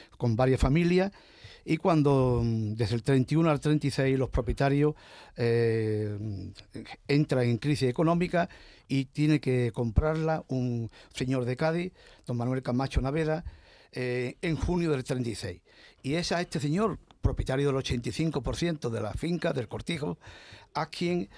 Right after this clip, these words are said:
eh, don Gonzalo Queipo de Llano, eh, digamos, en un maltrato,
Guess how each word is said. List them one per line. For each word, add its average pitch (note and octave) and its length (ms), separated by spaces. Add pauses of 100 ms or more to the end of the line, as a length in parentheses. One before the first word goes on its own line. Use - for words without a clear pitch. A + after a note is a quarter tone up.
(220)
eh, A#2 720 (120)
don B2+ 360
Gonzalo C3 460
Queipo C3+ 260
de B2 60
Llano, C3 320 (400)
eh, A#2 720
digamos, C#3 600 (200)
en A#2 160
un C3 200
maltrato, A#2+ 640